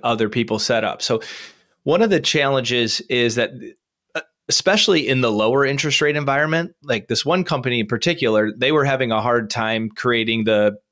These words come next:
uh, you know, returns that they needed to pay out the dividends and, and things like that, just based upon where interest rates were. So one of the things that they went to do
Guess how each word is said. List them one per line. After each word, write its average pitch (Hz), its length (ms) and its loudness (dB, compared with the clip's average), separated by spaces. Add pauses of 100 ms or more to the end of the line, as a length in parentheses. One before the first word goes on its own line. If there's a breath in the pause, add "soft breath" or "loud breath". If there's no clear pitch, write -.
(160)
uh, 101 320 -2 (400)
you 113 80 -4
know, 87 260 -4
returns 135 580 0
that 123 120 2
they 117 120 2
needed 113 320 0
to 110 80 -2
pay 131 260 -2
out 113 220 0
the 113 80 -2
dividends 107 580 -2
and, 101 180 -6
and 117 160 -4
things 110 260 -2
like 98 220 -2
that, 127 400 -4
just - 200 -4
based 113 260 -2
upon 110 640 -2
where 110 240 0
interest 131 360 -2
rates 95 220 -4
were. 113 320 2 (320 loud breath)
So 127 160 -2
one 135 220 2
of 135 80 2
the 110 80 0
things 113 280 0
that 107 140 0
they 113 120 0
went 113 220 0
to 110 80 -6
do 139 440 4